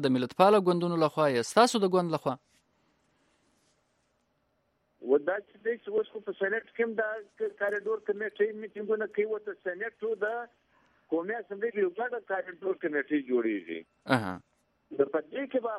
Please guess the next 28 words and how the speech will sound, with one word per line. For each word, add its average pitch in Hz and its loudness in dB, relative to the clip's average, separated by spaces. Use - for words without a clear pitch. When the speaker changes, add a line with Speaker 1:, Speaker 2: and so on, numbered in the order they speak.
Speaker 2:
فاینل 196 -6
خبره 208 -4
کېږي 202 -6
که 214 2
دوی 233 2
دا 202 -4
ریلوې 185 -4
لاین 226 -8
اعلان 226 -8
کړي 240 -10
او 208 -4
زموږ 220 -4
د، 208 -2
د - -6
څنګه 247 0
پښتانه 180 -6
غواړي، 143 -6
هغه 147 -4
رنګ 240 -4
موټروې 180 -2
یا 214 -6
څلور 208 -6
لاین 226 -6
هایوې 175 -2
اعلان 185 -10
کړه 98 -8
او - -12
صنعتي 165 -4